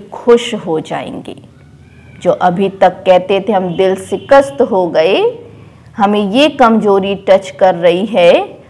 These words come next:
हमारे ये कमजोर संकल्प आ रहे हैं, तो बाबा कहते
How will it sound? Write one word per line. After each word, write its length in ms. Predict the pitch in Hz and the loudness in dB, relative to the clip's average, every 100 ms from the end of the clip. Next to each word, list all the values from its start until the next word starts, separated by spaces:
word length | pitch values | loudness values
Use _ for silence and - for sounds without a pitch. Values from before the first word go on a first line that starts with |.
| - | -6
हमारे 320 | 202 202 202 | 0 2 2
ये 240 | 208 254 302 | -2 -2 -2
कमजोर 580 | 277 226 220 214 202 | -2 -2 -2 -2 -2
संकल्प 840 | 202 - 196 190 190 185 185 185 - | -2 -4 -4 -2 0 0 0 -4 0
आ 160 | 185 180 | 2 2
रहे 240 | 175 175 | 0 -2
हैं, 520 | 190 175 196 440 480 - - - | -2 0 2 0 -6 -18 -18 -6
तो 100 | 175 | -2
बाबा 320 | 170 170 175 | 0 0 0
कहते 520 | 175 175 175 - 240 | -4 -6 -6 0 4